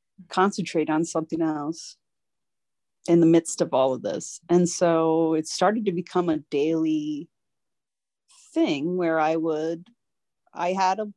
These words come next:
you know, like, a list of ideas, list of different topics maybe I would want to address, and then decide which one to draw that day. And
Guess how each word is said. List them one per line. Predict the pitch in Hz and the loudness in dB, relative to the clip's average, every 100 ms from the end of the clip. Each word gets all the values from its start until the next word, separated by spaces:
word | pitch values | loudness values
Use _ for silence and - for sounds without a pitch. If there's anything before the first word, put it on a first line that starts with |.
| _ | _
you | 208 | -8
know, | 190 170 | -4 -4
like, | 170 180 | -4 -8
a | |
list | 180 202 - 202 | -6 -8 -8 -2
of | 185 | 0
ideas, | 180 170 175 175 180 185 196 - | -2 -4 -6 -4 -4 -6 -10 -10
list | 190 185 - 175 | -4 -4 -2 0
of | 165 175 180 _ _ _ _ _ _ - | 2 0 -6 _ _ _ _ _ _ -4
different | 190 185 185 - _ _ _ _ _ - | -4 -2 -6 -6 _ _ _ _ _ -2
topics | 185 180 185 - - | 0 2 0 0 2
maybe | 185 170 175 165 | 4 4 4 2
I | 165 | 2
would | 165 160 - | 0 -2 -4
want | 170 175 - - | 0 0 0 -4
to | 170 165 165 175 - | -2 0 -2 -8 -8
address, | 170 160 151 202 - _ _ _ _ _ 165 | -2 2 2 0 -10 _ _ _ _ _ -2
and | 165 170 | 0 0
then | 170 165 160 160 175 175 _ _ _ - | 0 -2 -2 -4 -6 -12 _ _ _ -12
decide | - 202 185 175 | -2 4 4 2
which | 185 185 | -4 -4
one | 185 165 165 165 170 190 _ _ _ _ - | -4 -2 -2 -6 -10 -14 _ _ _ _ -12
to | 165 | -4
draw | 180 165 156 151 | 2 4 4 2
that | 156 156 - | 0 -2 -2
day. | 165 156 180 - _ _ _ _ _ _ _ - 185 | -4 -4 -8 -16 _ _ _ _ _ _ _ -14 -6
And | 165 156 160 180 | -2 -2 -4 -8